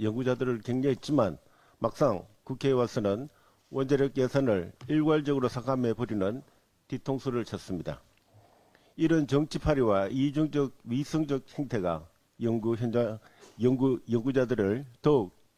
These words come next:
분노케 하고 있습니다. 또한 민주당은 문재인 정부의 과속 탈원전 정책 실패에 대해 사과하기는커녕 원전 관련 예산의 전액 삭감으로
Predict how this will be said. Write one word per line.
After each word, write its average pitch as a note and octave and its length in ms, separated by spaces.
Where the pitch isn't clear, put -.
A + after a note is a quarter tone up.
분노케 A2 380
하고 F2 180
있습니다. D2+ 480
또한 A#2+ 360
민주당은 A#2+ 720
문재인 B2+ 400
정부의 C#3+ 500
과속 B2+ 440
탈원전 C3+ 580
정책 B2 320
실패에 C3 340
대해 G2+ 460
사과하기는커녕 C3 920
원전 A2+ 360
관련 C3+ 320
예산의 B2 320
전액 C#3 320
삭감으로 G2 640